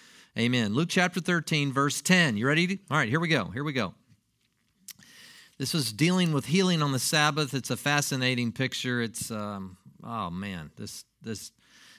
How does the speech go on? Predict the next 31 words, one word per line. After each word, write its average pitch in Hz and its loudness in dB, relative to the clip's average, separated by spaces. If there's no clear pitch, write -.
this 139 0
hurts 202 0
in 160 0
some 180 0
ways, 175 2
and 135 0
it's 123 -2
fascinating 113 0
at 110 -4
what 120 -6
religiosity 117 -2
can 104 -4
do, 107 -2
the 90 -8
spirit 143 0
of 98 -8
religiosity 113 -4
can 104 -10
be 104 -8
devastating. 98 -4
Some 127 -2
of 117 0
you 110 -4
have 104 -6
been 104 -4
devastated 101 -4
by 110 -2
the 98 -6
spirit 98 -6
of 87 -8
religiosity. 90 -8